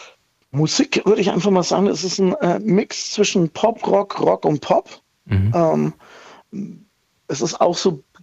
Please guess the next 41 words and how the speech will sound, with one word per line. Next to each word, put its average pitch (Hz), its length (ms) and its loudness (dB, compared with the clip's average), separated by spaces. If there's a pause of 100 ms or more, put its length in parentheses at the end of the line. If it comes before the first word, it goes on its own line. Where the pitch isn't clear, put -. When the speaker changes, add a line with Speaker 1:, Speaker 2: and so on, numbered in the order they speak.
Speaker 1:
bewusst 175 400 -2
gewollt, 175 640 0
weil - 260 0
ich - 140 -10
glaub, - 180 -2
ein 165 100 -2
Künstler 165 360 -4
sollte 151 240 -2
sich 143 180 -8
nicht 156 240 -4
immer 156 200 -2
in 143 280 -2
eine 147 460 0
Schublade 127 500 -4
stecken 131 340 -6
lassen. 127 420 -6
Also, 110 500 -8 (560)
wobei 127 240 2
natürlich - 340 0
die 127 140 2
Intention 135 480 -2
bei 139 80 0
uns 131 240 -4
schon 135 200 -2
immer 135 200 -4
die 120 120 -4
Rock-Attitude - 880 -4
ist. - 260 -14 (600)
Speaker 2:
Okay, - 420 -6
also 92 200 0
jetzt 98 120 2
hast 110 140 2
du 131 40 0
grad 117 200 2
schon 120 100 4
gesagt, 110 320 2
seit, 117 300 2
äh, 117 180 2
zweitausendzehn 120 800 2
gibt's 143 240 -2
euch, 151 240 0